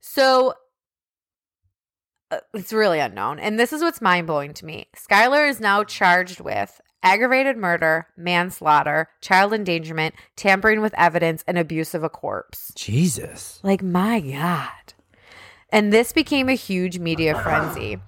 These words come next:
Speaker 1: which, like, how could it not? You know what I mean?
Speaker 2: Of course.
Speaker 1: People were in the news conference saying, "This is the story of a spoiled, entitled teenager who was more concerned about her own vanity than in keeping the life of a baby alive."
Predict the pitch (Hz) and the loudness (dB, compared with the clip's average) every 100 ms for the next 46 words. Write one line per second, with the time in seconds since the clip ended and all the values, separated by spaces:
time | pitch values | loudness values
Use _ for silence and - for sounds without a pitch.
0 | _ 220 233 262 226 - 214 - 415 226 | _ 0 2 2 2 4 2 4 0 0
1 | 147 165 143 - 202 202 196 175 156 160 | 2 0 -2 -8 -2 0 2 0 -2 -4
2 | 208 - - - 110 92 117 151 - - | -8 -16 -20 -20 -18 -4 0 0 -2 -6
3 | - 302 320 311 302 262 240 240 254 262 | 2 2 6 6 6 4 2 0 0 2
4 | 247 240 233 226 220 208 202 202 214 - | 2 0 -4 0 0 2 2 0 -2 0
5 | 240 240 269 302 - 220 202 202 190 - | 0 0 -2 -2 0 2 4 4 0 -4
6 | - 196 214 240 156 190 196 196 214 208 | 0 2 4 2 0 -2 0 2 0 -2
7 | 180 160 160 165 180 185 170 185 202 220 | -2 -2 0 0 2 0 -2 2 2 2
8 | 254 - 190 180 175 170 170 175 180 175 | -4 -2 -2 2 4 4 2 0 0 0
9 | 160 156 156 156 156 156 156 151 180 180 | 2 2 0 0 2 0 0 -4 -6 -4
10 | 180 185 175 - 175 156 - 160 151 143 | -2 0 -2 0 2 2 0 -4 -4 -2
11 | 147 139 139 120 95 80 - - _ | -2 -2 -6 0 2 2 0 -8 _